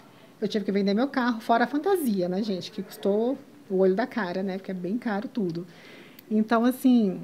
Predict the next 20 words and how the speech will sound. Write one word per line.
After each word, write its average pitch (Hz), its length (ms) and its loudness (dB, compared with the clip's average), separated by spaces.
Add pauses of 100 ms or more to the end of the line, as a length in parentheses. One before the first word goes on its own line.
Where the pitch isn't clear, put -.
(140)
mas 208 260 2 (200)
eu 214 160 4
vou 233 180 2
te - 80 -12
falar, 226 280 0
não 208 100 2
me 220 80 2
arrependo 214 340 0
nem 226 220 2
um 320 60 -2
pouco, 226 400 2
porque 214 280 -4
no 226 80 0
decorrer 226 460 -2
disso 277 260 0
tudo, 254 420 4
tá 202 120 0
tendo 214 240 2
muita 233 340 2
repercussão. 208 920 -2